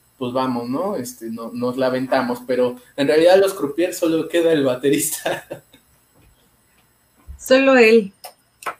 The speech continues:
Speaker 2: Qué triste que se fueron, fueron avanzando, <laughs> pero, pero está bien. Lo bueno es que también ya con él tienes una relación como de más antigüedad, se podría decir de esa forma.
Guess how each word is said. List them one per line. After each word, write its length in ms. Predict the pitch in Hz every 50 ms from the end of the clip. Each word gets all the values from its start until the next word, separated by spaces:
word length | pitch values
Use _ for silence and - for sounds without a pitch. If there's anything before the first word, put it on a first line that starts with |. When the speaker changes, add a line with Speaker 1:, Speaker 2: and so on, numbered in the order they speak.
| _ _ - 190
Speaker 2:
Qué 120 | 247 254
triste 400 | 247 - 233 233 233 233 - 226
que 120 | 220 202 202
se 100 | 214 226
fueron, 500 | - 226 226 233 240 240 233 226 220 220 - _ _
fueron 300 | - 254 269 269 277 277
avanzando, 760 | 269 233 190 190 190 208 226 220 240 233 233 226 214 208 208 202 _ -
<laughs> 580 | 208 240 254 240 277 349 320 311 269 254 226
pero, 320 | - 269 269 269 269 262 262 - - - - _
pero 160 | - 285 311
está 260 | 330 339 339 359 381 381
bien. 280 | 302 214 196 202 196 -
Lo 160 | 226 262 294
bueno 200 | 294 330 320 349
es 120 | 359 359 -
que 100 | 349 349
también 340 | - 302 277 269 277 277
ya 160 | 277 285 277 277
con 140 | 285 277
él 140 | 277 269 254 262
tienes 220 | 262 262 285 277
una 160 | 262 254 247
relación 420 | 247 254 240 214 214 - 233 226 214
como 360 | 233 233 226 208 190 185 - - - - _ _ _ - -
de 240 | 208 208 180 185 202
más 200 | 208 220 226 233
antigüedad, 580 | 247 240 233 226 202 180 185 180 202 208 208 208
se 100 | - 180
podría 300 | - 170 175 180 175 180
decir 360 | 180 175 170 180 180 175 165
de 120 | 170 175
esa 180 | 175 175 180 175
forma. 380 | 170 175 165 170 170 160 170